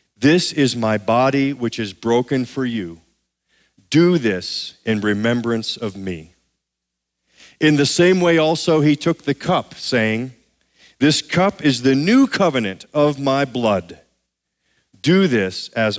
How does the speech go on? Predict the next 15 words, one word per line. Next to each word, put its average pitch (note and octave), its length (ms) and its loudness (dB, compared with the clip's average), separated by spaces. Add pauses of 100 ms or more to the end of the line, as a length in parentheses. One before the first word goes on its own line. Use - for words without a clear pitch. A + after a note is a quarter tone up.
often D3+ 480 0
as C3 280 -2
you A#2 120 -4
drink A2+ 440 -6
it - 260 -14 (880)
in G2 140 -4
remembrance F#2+ 880 -4 (420)
of F2 200 -10
me." E2 340 -12 (1700)
We D#3 220 6
invite D3 400 2
you D3+ 300 4
to D3+ 160 -2
this D3+ 240 -2
table A2 500 -4